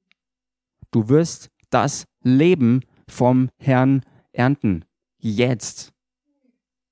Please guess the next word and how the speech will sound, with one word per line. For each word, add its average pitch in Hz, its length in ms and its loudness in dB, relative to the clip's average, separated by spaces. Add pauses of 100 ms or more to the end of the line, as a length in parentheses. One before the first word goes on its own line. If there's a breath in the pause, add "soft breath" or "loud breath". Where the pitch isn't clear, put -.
(2250)
Halleluja. 104 640 -2